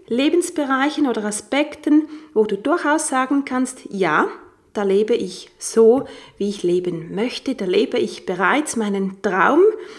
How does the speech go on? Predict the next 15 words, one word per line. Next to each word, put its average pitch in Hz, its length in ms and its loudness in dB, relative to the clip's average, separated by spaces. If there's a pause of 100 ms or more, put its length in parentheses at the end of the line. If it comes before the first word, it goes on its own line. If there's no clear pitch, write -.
(320)
wie 247 160 4
auch 240 100 0
immer 277 300 4
dieser 220 440 0
aussieht 269 420 -2
für 269 180 -2
dich. - 440 2 (1400)
Und 233 140 0
für 262 120 -2
mich 330 460 4
heißt 254 240 -2
das 254 160 -4
eben 240 280 2
nicht 269 260 0
unbedingt, 254 720 0